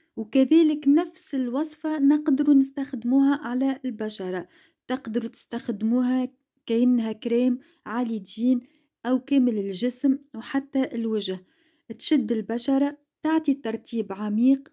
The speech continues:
تجدد خلايا البشرة، غنية بالفيتامين سي، فيتامين أو، معالجة للحبوب. الناس والبنات اللي يعانيوا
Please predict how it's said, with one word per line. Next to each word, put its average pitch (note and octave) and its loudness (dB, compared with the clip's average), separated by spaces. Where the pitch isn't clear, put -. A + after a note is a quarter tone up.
تجدد A#3+ -2
خلايا C4 0
البشرة، A#3+ -2
غنية B3 4
بالفيتامين A3 -6
سي، A#3 -6
فيتامين A3 -4
أو، B3+ 0
معالجة B3 0
للحبوب. B3 0
الناس C4+ 4
والبنات A#3 -2
اللي B3+ -4
يعانيوا A3+ -4